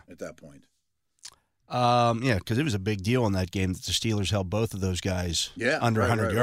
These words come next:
Speaker 2: yards. Like, eh, they were tearing it up.
Speaker 1: I mean, Tyreek's yards per route run were, like, historic
Speaker 2: Yeah.
Speaker 1: at that point.
Speaker 2: At left tackle.
Speaker 1: I'm still going Trent Williams.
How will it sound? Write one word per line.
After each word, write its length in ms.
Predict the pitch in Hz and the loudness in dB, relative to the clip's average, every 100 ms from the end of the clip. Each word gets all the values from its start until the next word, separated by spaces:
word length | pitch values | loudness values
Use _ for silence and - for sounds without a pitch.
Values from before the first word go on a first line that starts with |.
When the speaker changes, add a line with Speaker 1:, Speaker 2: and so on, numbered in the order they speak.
| 107 | 0
Speaker 2:
yards. 200 | 90 101 | 0 -2
Like, 220 | 92 90 | -4 -4
eh, 140 | 104 | -4
they 120 | 110 | -2
were 120 | 120 104 | -2 -2
tearing 280 | 120 107 | 0 0
it 100 | 92 | -2
up. 180 | 110 117 - | -2 -4 -6
Speaker 1:
I 80 | 117 | -8
mean, 120 | 98 | -6
Tyreek's 520 | 127 143 135 120 - | -2 0 0 -2 -6
yards 380 | 110 117 117 104 | -4 -2 -2 -4
per 140 | - | -8
route 300 | 95 101 98 | -8 -8 -10
run 320 | 101 104 90 87 | -8 -8 -8 -10
were, 120 | 87 | -10
like, 280 | 85 85 85 _ _ - | -12 -14 -16 _ _ -16
historic 460 | 110 - 107 78 - | -10 -6 -4 -6 -6
Speaker 2:
Yeah. 160 | 90 | -6
Speaker 1:
at 60 | 87 | -6
that 140 | 80 | -10
point. 300 | - 65 - _ _ _ _ _ _ _ | -14 -20 -20 _ _ _ _ _ _ _
Speaker 2:
At 140 | - - 120 | -12 -10 -2
left 340 | 135 185 - | 0 0 -2
tackle. 540 | - 131 143 95 78 - _ _ _ _ _ _ _ _ _ _ _ _ _ _ - | 0 2 2 -2 -8 -14 _ _ _ _ _ _ _ _ _ _ _ _ _ _ -14
Speaker 1:
I'm 120 | 117 | -12
still 160 | - 82 | -10 -12
going 200 | 73 76 | -12 -16
Trent 220 | 78 71 | -16 -16
Williams. 440 | 71 64 - - | -20 -20 -20 -20